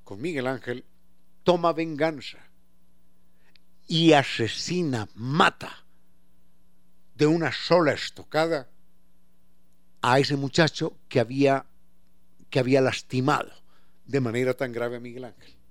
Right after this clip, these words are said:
que le había roto la nariz. Dicen, dicen en la antigua Roma, y decían después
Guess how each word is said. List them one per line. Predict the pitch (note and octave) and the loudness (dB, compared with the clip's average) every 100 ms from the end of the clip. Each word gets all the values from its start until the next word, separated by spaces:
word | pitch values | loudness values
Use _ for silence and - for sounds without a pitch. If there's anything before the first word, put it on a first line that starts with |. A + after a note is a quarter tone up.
| - | -14
que | A#2 | -8
le | A#2 | -4
había | A#2+ | -4
roto | A#2 A#2+ B2 | -4 -8 -14
la | A#2 | -18
nariz. | A2+ G#2 - - - - - - - - - - - - - | -18 -20 -20 -20 -20 -20 -20 -20 -20 -20 -20 -20 -20 -20 -18
Dicen, | C3+ B2 A#3 A3 - C3+ D3 F3 F#3 - - - | -2 6 6 6 0 -2 -2 -6 -12 -18 -20 -16
dicen | A2 A#3+ A3+ D#3 D3+ | -2 -2 2 2 2
en | C#3+ | 2
la | C3+ | 0
antigua | B2+ - D3 B2+ G#2 | -2 -6 -4 -2 -2
Roma, | - A3+ G3+ A2+ - - - - - | -2 -2 -2 -10 -16 -20 -20 -20 -12
y | D3 | -2
decían | C#3 B2 - F3+ E3 B2+ | 0 0 0 4 4 4
después | G2+ - F#3 G#3+ C#3 - | -4 -8 -6 -6 -10 -18